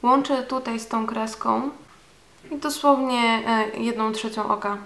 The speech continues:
zaznaczam. Jeszcze raz biorę ten pędzelek, e, którym, e, zrobiłam tutaj tą najciemniejszą kreskę i rozcieram.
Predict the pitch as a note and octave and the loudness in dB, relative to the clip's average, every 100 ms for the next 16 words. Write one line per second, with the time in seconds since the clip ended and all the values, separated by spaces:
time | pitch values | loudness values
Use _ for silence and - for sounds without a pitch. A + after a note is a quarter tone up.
0 | - A3+ G#3+ G#3+ G#3 A#3+ D#4+ F#4 - - | -10 -8 -4 -2 0 2 2 0 -4 -16
1 | - - - C#4 - B3+ B3 B3 A#3 A#3 | -20 -20 -6 -4 0 0 2 0 0 -2
2 | A3+ A#3+ A#3+ A#3 A3+ A#3 A3 G#3+ A#3 A3 | 0 2 2 2 0 2 2 2 -2 0
3 | G#3+ G#3 G#3 - G#3 G#3+ G#3+ G#3+ G#3 G#3+ | 2 2 0 0 -2 -2 -2 0 0 -2
4 | G#3 G#3+ A3 A3 A3 A3 A#3+ A#3+ C4 B3+ | -2 0 0 0 0 -2 -2 -2 -4 -4
5 | C4 B3+ - D#4+ D#4+ - - - - - | -6 -4 -2 -2 -4 -18 -20 -20 -20 -20
6 | - - - - - - - - - - | -20 -20 -20 -20 -20 -20 -20 -20 -20 -20
7 | - - - - F4+ E4 A#3 - - G3 | -20 -20 -20 -6 -2 0 -2 -6 -6 -4
8 | F#3+ F#3+ | -4 -6